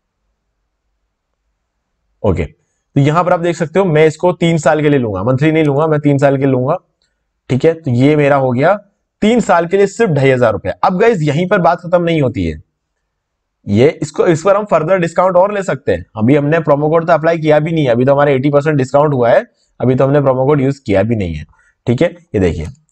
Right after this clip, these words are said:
ये एटी परसेंट डिस्काउंट तो हमारा हो गया है। अब टेन परसेंट और डिस्काउंट हमें अप्लाई करना है, तो उसके लिए क्या करेंगे, सारी चीजें हमने चेक कर ली। अब हम कंटिन्यू पे क्लिक कर देंगे और यहाँ पर हमारा जो डोमेन है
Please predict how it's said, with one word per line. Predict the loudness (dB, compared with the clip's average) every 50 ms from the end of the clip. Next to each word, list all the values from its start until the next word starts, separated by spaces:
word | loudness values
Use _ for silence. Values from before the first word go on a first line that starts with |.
| _ _ _ _ _
ये | 0 0
एटी | 0 2 0
परसेंट | 0 0 0 0 -2
डिस्काउंट | -2 0 0 0 2
तो | 2
हमारा | 2 2 2 2
हो | 0 0
गया | 0 0 0 0
है। | -2 -4 _ _ _ _ _ _ -2
अब | -2 -2 -2 -2
टेन | -2 -2 -2 -2
परसेंट | -2 -2 -2 0 0
और | 2 2 2
डिस्काउंट | 0 -2 -2 -2 -2 0
हमें | 0 -2
अप्लाई | -2 0 -2 -2 -2
करना | -2 -4 -6 -8 -8
है, | -8
तो | -6 -4 -4
उसके | -4 -2 0 0
लिए | 2
क्या | 2 2
करेंगे, | 2 0 0 0 -2 -4 -6 -8 -14 _
सारी | -2 0 0 2
चीजें | 2 2 2 2
हमने | 2 0 0
चेक | -2 -2 -2 -2
कर | -2 -2 -2
ली। | -2 -4
अब | -4 -2 0 0
हम | 0 0
कंटिन्यू | 0 -2 -2 -2 -2 -2 -2
पे | 0
क्लिक | 0 -2 -2 -2
कर | -2 -2
देंगे | 0 0 0 0 -2 -4 -6 -12 _ _ _ _ _ _ _ _ _ _ _ _ _ _ _ _ _ _ _ _ _ _ _ _ _ _ _ _ _ _ _ _ _ _ _ _ _ _ _ _ _ _ _ _
और | 0 2 4 4 4 2 2
यहाँ | 0 -2 -2 0 0 0 2
पर | 0 0
हमारा | 0 0 2 2 0
जो | 0 0 -2
डोमेन | -2 0 0 0 0 0 -2
है | -4